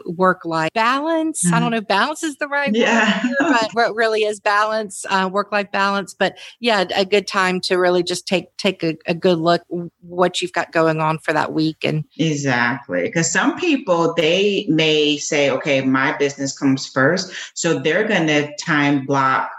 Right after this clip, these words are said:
Speaker 2: their business first, and then laundry and grocery shopping errands are gonna come in later. So everybody is gonna time block completely differently,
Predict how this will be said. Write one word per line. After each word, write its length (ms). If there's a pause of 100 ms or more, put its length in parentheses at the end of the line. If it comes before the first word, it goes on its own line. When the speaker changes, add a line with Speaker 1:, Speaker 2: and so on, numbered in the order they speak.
Speaker 2:
their 240
business 460
first, 340
and 240
then 480 (300)
laundry 800
and 120
grocery 340
shopping 360
errands 360
are 100
gonna 240 (120)
come 180
in 200
later. 520 (200)
So 500
everybody 580
is 100
gonna 220 (100)
time 240
block 280
completely 520
differently, 720